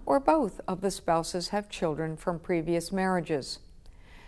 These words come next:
The Q tip trust makes it possible to provide for a surviving spouse during lifetime while controlling the distribution of principal at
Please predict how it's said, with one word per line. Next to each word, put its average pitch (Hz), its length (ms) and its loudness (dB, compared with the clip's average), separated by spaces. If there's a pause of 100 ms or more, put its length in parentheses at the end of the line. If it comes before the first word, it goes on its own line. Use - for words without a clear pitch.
(160)
The 247 120 6
Q 339 320 4
tip 269 320 2
trust 196 420 4
makes 196 240 0
it - 180 2
possible 175 840 2 (260)
to 220 140 2
provide 214 600 4
for 208 160 2
a 190 60 2
surviving 180 640 2
spouse 208 640 2 (260)
during 190 400 2
lifetime 202 920 2 (320)
while 240 200 8
controlling 247 960 0
the 254 100 0
distribution 208 920 -2
of 202 160 -4
principal 160 680 -2 (400)
at 240 280 2